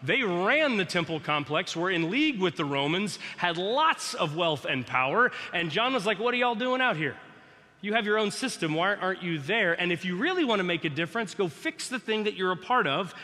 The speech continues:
Who warned you to flee from the wrath to come? Bear fruit worthy of repentance. That is, if you want to be a part of this, put your roots in it and grow in it that you might provide fruit that proves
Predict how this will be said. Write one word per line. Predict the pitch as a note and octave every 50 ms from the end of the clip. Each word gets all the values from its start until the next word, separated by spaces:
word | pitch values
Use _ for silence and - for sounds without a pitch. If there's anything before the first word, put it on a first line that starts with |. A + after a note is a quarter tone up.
| - - - - -
Who | - B3+ D4 C#4+ C4
warned | B3+ B3 A3+ G3 C#3
you | D#3 E3 D#3
to | D3+
flee | - - D#3+ D3+ C#3
from | - D3+
the | C#3+ C3+
wrath | C#3 C3+ B2+ -
to | C#3 B2+
come? | - B2 A#2 B2 F#3 A3 G3+ - - - - - - - -
Bear | A#2+ A2 D#3+ F3 G#3 A#3 B3 C4 B3+
fruit | - - - - - - F4 D#4 F#3+ - - - - - - - - - - - - - - - _ _ _ _ _ D3
worthy | D#3+ G#3 C4+ C#4+ C4+ A3 F#3+ G3+ F#3 F#3
of | F3 E3 D3 D#3+
repentance. | D#3+ - - E3+ E3+ D3 - A#2 G#2 - -
That | F#3+ F#3+ G#3 - F3+
is, | F3+ F#3 F3+ D3+ - - - - -
if | F3 D#3 F3
you | F#3 G3
want | A#3 D4+ D#4+
to | C4
be | G3+ G#3+
a | F#3+ E3+
part | - - D4+ E4 B3+
of | F3+
this, | D#3+ E3 E3 - - - - - - -
put | - C4 B3+ -
your | A#3+ A3+
roots | G3+ G#3 C4 C4 - - -
in | D3+ C3
it | C#3 F3+ G3 - - - - - - - - - -
and | D#3+ D#3+ D#3+ D#3+ C3+
grow | A#2 D3+ E3 G#3 B3+ C4+ B3 F3+
in | D#3 D#3
it | D#3+ F3 D3+
that | D#3 D#3+
you | D#3+ F#3 G#3+
might | G#3 G3 F#3+ E3+ -
provide | E3+ D#3 E3 E3 D3 C3+
fruit | - - - - C4 C4+ F#3+ E3 E3+ - - - - - - - - - - - - - - _ _ -
that | D3+ F3 E3+ -
proves | - - - D4+ F4+ F#4+ E4 A3+ F3 C#3 C3+ D3 G#3+ A#3+ - - - - - -